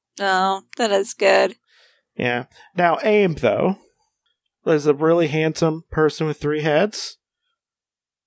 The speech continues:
Speaker 2: Um, one of a serpent, one of a man with two stars in his forehead,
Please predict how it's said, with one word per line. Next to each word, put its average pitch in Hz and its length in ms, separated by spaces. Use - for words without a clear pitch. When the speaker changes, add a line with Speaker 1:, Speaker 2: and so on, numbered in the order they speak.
Speaker 2:
Um, 151 540
one 143 680
of 139 180
a 139 60
serpent, 151 460
one 139 160
of 131 60
a 131 60
man 135 200
with 127 80
two 143 140
stars 147 360
in 147 80
his 143 120
forehead, 147 580